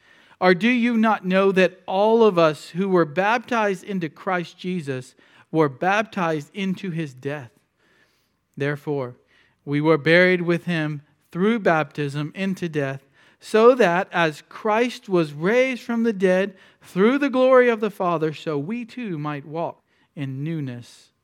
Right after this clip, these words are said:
of life." Paul is continuing on through his letter here, his epistle that he wrote to the Romans.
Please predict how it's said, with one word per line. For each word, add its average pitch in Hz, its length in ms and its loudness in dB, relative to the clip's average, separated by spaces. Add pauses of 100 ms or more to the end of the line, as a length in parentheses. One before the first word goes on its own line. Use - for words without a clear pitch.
of 120 160 -18
life." 110 260 -16 (800)
Paul 165 260 0
is 156 140 -2
continuing 190 800 -2
on 175 320 0
through 180 180 -4
his 160 300 -4
letter 170 400 -2
here, 180 320 -4
his 160 320 -6
epistle 185 560 -4
that 160 160 0
he 139 100 -2
wrote 170 360 -2
to 170 100 -8
the 160 100 -6
Romans. 170 720 -4